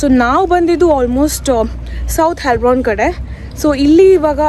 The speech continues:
out of the city ಆಗಿರೋ ಕಾರಣ, ಸ್ವಲ್ಪ ಇಂಟರ್ ಆಗಿರೋ ಕಾರಣ ಇಲ್ಲಿ ಪ್ರೈಸಸ್ ಎಲ್ಲ ತುಂಬಾನೇ ಲೋ. ಆ, for example, ಇವಾಗ ಹೊರಗಡೆ ಇವಾಗ ಒನ್ ಪಾಯಿಂಟ್ ಫೈವ್ ಯೂರೋಸ್ದು ಏನಾದರೂ ಐಟಮ್ ಸಿಗುತ್ತೆ ಅಂತಂದ್ರೆ ಇವಾಗ ನಮ್ಮ ಏರಿಯಾದಲ್ಲಿ almost ಏಯ್ಟಿ ಸೆಂಟ್‌ಗೆ, ಸೆವೆಂಟಿ ಸೆಂಟ್‌ಗೆ ಸಿಗೋ ಚಾನ್ಸಸ್ ಇದೆ.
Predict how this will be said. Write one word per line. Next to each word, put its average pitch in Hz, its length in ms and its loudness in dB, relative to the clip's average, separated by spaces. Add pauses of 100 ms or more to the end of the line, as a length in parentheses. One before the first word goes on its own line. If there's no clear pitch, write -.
(160)
out 262 120 0
of 311 140 -4
the 320 120 -4
city 269 180 -2
ಆಗಿರೋ 247 240 -2
ಕಾರಣ, 220 320 -2
ಸ್ವಲ್ಪ 294 200 -4
ಇಂಟರ್ 269 320 0
ಆಗಿರೋ 226 260 -2
ಕಾರಣ 208 340 -2 (420)
ಇಲ್ಲಿ 302 140 2
ಪ್ರೈಸಸ್ 294 520 -2
ಎಲ್ಲ 285 140 2
ತುಂಬಾನೇ 247 460 -2
ಲೋ. 214 340 2 (640)
ಆ, 247 360 2
for 262 400 -2
example, 302 480 -2
ಇವಾಗ 233 240 -2 (560)
ಹೊರಗಡೆ 311 480 0
ಇವಾಗ 269 240 0
ಒನ್ 269 280 0
ಪಾಯಿಂಟ್ 294 340 0
ಫೈವ್ 262 300 -2
ಯೂರೋಸ್ದು 262 380 -2
ಏನಾದರೂ 247 280 0
ಐಟಮ್ 247 220 -2
ಸಿಗುತ್ತೆ 226 360 -2
ಅಂತಂದ್ರೆ 226 540 -2 (360)
ಇವಾಗ 269 240 0
ನಮ್ಮ 302 300 2
ಏರಿಯಾದಲ್ಲಿ 330 400 0
almost 277 400 -2
ಏಯ್ಟಿ 277 240 0
ಸೆಂಟ್‌ಗೆ, 269 640 0 (320)
ಸೆವೆಂಟಿ 294 340 0
ಸೆಂಟ್‌ಗೆ 269 360 0
ಸಿಗೋ 269 240 -2
ಚಾನ್ಸಸ್ 254 420 -4
ಇದೆ. 226 240 -2